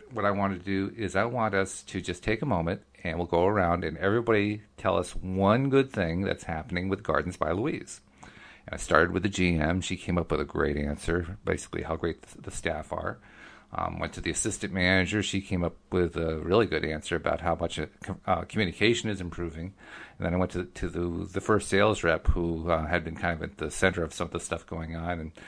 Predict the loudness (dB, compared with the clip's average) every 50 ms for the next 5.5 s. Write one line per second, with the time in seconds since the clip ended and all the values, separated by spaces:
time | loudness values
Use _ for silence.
0 | -18 -18 -16 -2 2 6 8 8 8 8 6 4 4 6 8 8 8 6 4 2
1 | 2 4 4 2 2 0 -2 -2 -2 -4 -2 -2 0 4 6 6 6 6 6 4
2 | 4 4 4 0 0 2 2 2 2 2 2 2 2 2 -2 -4 0 2 2 2
3 | 2 2 2 2 2 2 2 2 0 0 0 2 2 2 2 4 4 4 6 6
4 | 6 4 2 0 0 0 2 2 4 4 4 2 2 0 0 0 0 0 0 -2
5 | 0 0 2 2 0 0 -2 -2 -4 -4